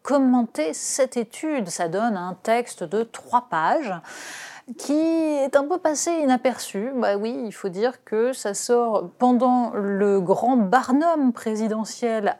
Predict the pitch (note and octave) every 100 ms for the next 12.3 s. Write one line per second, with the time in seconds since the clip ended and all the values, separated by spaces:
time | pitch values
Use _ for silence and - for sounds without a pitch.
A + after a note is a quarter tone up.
0 | - B3+ F3+ - - G#3 C4 C#4 - -
1 | - A3 A3 - D4+ C#4+ A3+ F#3 E3+ F3+
2 | A#3+ D#4 - - - - - F#3+ - A#3+
3 | - B3+ A3+ - - A3 - A3 A3 A3
4 | F3+ - - - F#3 F#3 F3+ F3 B3 B3+
5 | C4 B3 F#3 D#3+ E3+ G3 F#3 F#3 F#3+ F3
6 | F3 F3 F#3 F3+ G3+ F#3+ - E3+ - -
7 | - A3 A3 G#3+ F3 D#3 - D#3+ E3 -
8 | - F#3 F#3 F#3 F#3 E3+ D#3+ E3+ E3+ F3
9 | - E3+ E3+ F3+ - - E3 E3 - -
10 | - F3+ F3+ F#3 F#3 F3+ - F3 E3+ F3+
11 | - E3 - - F3+ F3 F3 F3 E3 D#3+
12 | D3 D#3 A3